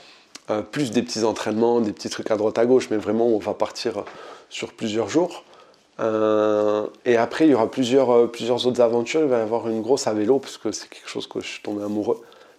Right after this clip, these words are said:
et que je vais faire découvrir à ma copine. Et, euh, l'idée, ça va être de traverser pendant un mois, faire Tromsø, Helsinki, donc traversée complète de la Finlande, Helsinki, Stockholm en bateau, et remonter de Stockholm jusqu'à Tromsø, donc traversée complète de la Suède. Trois mille cinq cents kilomètres,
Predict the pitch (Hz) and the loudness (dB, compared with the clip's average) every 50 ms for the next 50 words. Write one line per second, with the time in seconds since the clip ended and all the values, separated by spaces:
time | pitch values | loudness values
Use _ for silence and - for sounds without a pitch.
0 | _ _ - 107 101 95 87 104 107 - - 110 107 110 101 - 98 90 107 107 | _ _ -6 -4 -4 -4 -4 -6 -6 -6 -6 -4 -4 -4 -4 -6 -8 -12 -10 -8
1 | 107 107 107 107 104 - 113 107 - - 160 165 147 127 117 113 113 110 107 110 | -6 -4 -4 -4 -4 -6 -8 -6 -2 0 0 2 4 4 4 4 4 2 0 0
2 | 117 131 131 131 - 110 107 98 110 104 - - 110 107 110 107 - - - 131 | 0 0 0 0 0 -4 -4 -4 -6 -8 -10 -8 -6 -6 -6 -6 -6 -4 -2 -2
3 | 131 - 110 107 107 107 110 110 113 117 135 143 - - - - - - - - | -2 -2 -4 -4 -4 -2 0 2 4 2 2 2 -2 -8 -16 -16 -14 -14 -14 -16
4 | - _ - - 120 113 - - - - 143 135 127 - - 147 147 143 131 123 | -18 _ -2 -2 -2 -2 -2 -4 0 2 2 2 0 0 4 6 6 6 6 6
5 | 117 - - 127 120 120 - 165 175 165 131 113 104 - - - 110 110 113 - | 2 0 -2 -2 -2 0 0 0 0 0 0 0 -2 -4 -4 -2 0 0 -2 -2
6 | - - 101 - - 110 127 127 127 117 117 110 110 - - 107 113 113 123 139 | -4 -8 -8 -6 -4 0 2 2 4 4 4 4 4 2 -2 0 2 2 2 2
7 | 151 - - - - - - - - - _ - 120 120 117 - - 131 127 - | 0 -4 -10 -16 -20 -20 -20 -20 -20 -12 _ 0 0 0 0 0 -2 -2 -2 -2
8 | 135 123 - - 131 - - 120 120 120 117 113 107 98 - - 135 151 170 - | -2 -2 2 2 2 4 2 2 4 4 2 2 0 0 2 4 4 6 4 2
9 | - - - - - 104 95 104 117 120 120 110 - 131 117 117 104 - - 120 | 0 -6 -10 -6 -4 -2 -2 0 2 2 2 2 2 2 2 2 0 0 -2 -2
10 | - - 113 110 104 - - - - 113 - - 113 107 101 - - 147 143 123 | 0 0 0 0 0 -4 -4 -2 0 0 0 0 -4 -4 -2 -2 -2 0 0 0
11 | 101 - - 104 107 110 101 - - 104 - 110 101 - 110 110 104 101 104 - | -2 -4 -4 -4 -4 -4 -4 -8 -8 -8 -8 -6 -4 -4 -4 -2 -4 -6 -6 -8
12 | - - 120 139 - - - - - - - - - - - _ _ - - - | -2 0 2 2 2 0 -8 -12 -18 -18 -16 -18 -18 -20 -20 _ _ -14 -2 2
13 | 131 135 143 139 135 - 151 127 - - 131 127 - - 131 123 113 120 123 143 | 2 4 4 4 2 2 0 0 2 2 0 0 0 2 2 4 4 4 4 2
14 | 151 - - - | 2 0 -4 -10